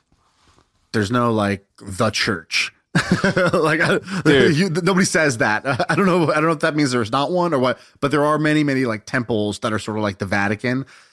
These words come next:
Speaker 1: that get tons of donations and people make the pilgrimage. And, uh, there's tons of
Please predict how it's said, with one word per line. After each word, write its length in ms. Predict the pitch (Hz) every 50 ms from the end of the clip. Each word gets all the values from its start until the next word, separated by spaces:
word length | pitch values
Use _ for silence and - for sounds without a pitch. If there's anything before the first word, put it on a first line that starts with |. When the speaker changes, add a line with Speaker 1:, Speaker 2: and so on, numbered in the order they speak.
| _ _ _
Speaker 1:
that 300 | 110 113 110 104 107 110
get 220 | 104 123 107 -
tons 360 | - - - 135 127 127 123 120
of 80 | 110
donations 720 | 104 113 107 110 113 110 113 - - 107 107 110 110 104 107
and 140 | 107 104 98
people 200 | - 117 107 107
make 160 | 110 110 104
the 60 | 113
pilgrimage. 800 | 101 - 123 113 101 117 110 104 104 101 101 95 92 - - - _ _ _ _ _ _ _ _
And, 460 | - 107 104 101 98 98 98 98 101 - -
uh, 180 | - 113 107 107
there's 160 | 104 120 120
tons 360 | - - 127 113 110 110 101
of 280 | 110 98 98 92 90